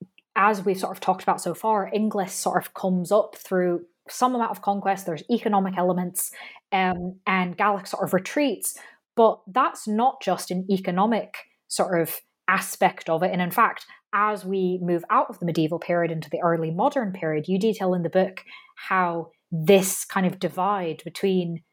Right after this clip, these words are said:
English or Scots speakers and Gaelic speakers, um, doesn't just kind of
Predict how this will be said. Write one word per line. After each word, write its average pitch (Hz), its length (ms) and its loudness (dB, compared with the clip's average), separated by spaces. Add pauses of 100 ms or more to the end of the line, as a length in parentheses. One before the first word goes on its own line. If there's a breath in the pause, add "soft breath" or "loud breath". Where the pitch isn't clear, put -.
(140)
English 175 400 0
or 160 80 -2
Scots - 400 2
speakers 156 640 -2
and 160 220 -6
Gaelic 226 260 -2
speakers, 175 720 -2 (320 loud breath)
um, 170 380 0 (260 soft breath)
doesn't 226 340 2
just 214 360 0
kind 185 180 0
of 170 140 0